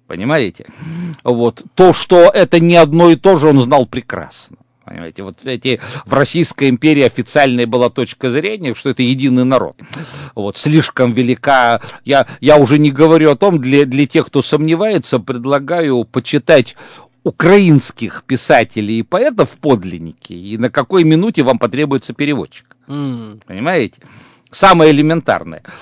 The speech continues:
Speaker 1: Вот. Но культурная разница, ну, знаете, есть очень интересный факт. В Москве есть улица Моросейка.
Speaker 2: Да.
Speaker 1: Но Моросейка — это искажённая малороссийка. Вот.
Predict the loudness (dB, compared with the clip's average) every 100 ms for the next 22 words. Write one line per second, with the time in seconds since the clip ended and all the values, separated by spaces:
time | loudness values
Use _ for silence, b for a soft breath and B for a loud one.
0 | B B B -10 -8 -6 -4 0 2 4
1 | 6 6 4 2 0 -2 -6 -10 -4 -2
2 | 2 2 4 4 4 4 2 0 -8 -2
3 | 2 4 2 0 -2 -4 -4 -4 -4 -4
4 | -4 -4 -6 -6 -10 -8 -6 -4 -4 -4
5 | -4 -4 0 -2 -4 -10 -4 -4 -4 -8
6 | -6 -6 -4 -6 -6 -6 -2 -2 -2 -6
7 | -8 -14 -20 -16 -12 -12 -12 _ B B
8 | B -6 0 0 2 -2 -2 -2 -2 -4
9 | -2 -2 0 0 0 0 0 -2 -6 -10
10 | -16 -20 -20 _ _ _ -18 -18